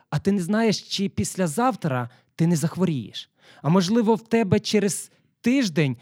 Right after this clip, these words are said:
в тебе визначать якийсь діагноз, або через два тижні тобі раптово, в тебе щось станеться у сім'ї, тобі буде не до цього, і все це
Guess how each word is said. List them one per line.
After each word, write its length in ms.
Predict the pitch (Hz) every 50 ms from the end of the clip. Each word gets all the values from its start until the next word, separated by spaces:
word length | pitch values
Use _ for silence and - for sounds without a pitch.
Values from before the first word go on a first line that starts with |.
| _ _ _
в 40 |
тебе 520 | _ - 185 190 170 180 202 196 190 185 180
визначать 560 | 151 151 175 208 196 165 208 - - 196 156
якийсь 540 | 180 - - 208 208 196 - - - - - -
діагноз, 840 | 151 135 120 117 175 196 202 185 147 123 107 107 113 104 92 - - _ - - - _ -
або 540 | 139 160 151 143 190 202 208 214 208 208 -
через 360 | - - - 208 190 196 175 151
два 240 | 147 175 240 247
тижні 540 | 240 - - 220 190 165 139 123 147 135 113 - - _ _
тобі 260 | - 180 151 220 226
раптово, 640 | 220 208 214 - - 240 233 233 214 190 220 214 208
в 80 | -
тебе 240 | - - 226 190 208
щось 220 | - - - 214 -
станеться 520 | - - 226 220 214 202 190 - - 196
у 40 | 175
сім'ї, 280 | - - 214 226 233
тобі 240 | - - 208 170 226
буде 360 | 190 175 247 254 190 220 220
не 160 | 208 196 208 190
до 120 | 170 208
цього, 460 | 190 - - 262 226 170 147 135 120 - - - - _
і 360 | - 190 175 196 190 180 180 - _
все 340 | - - - - 202 208 220
це 380 | 220 - - 180 170 170 175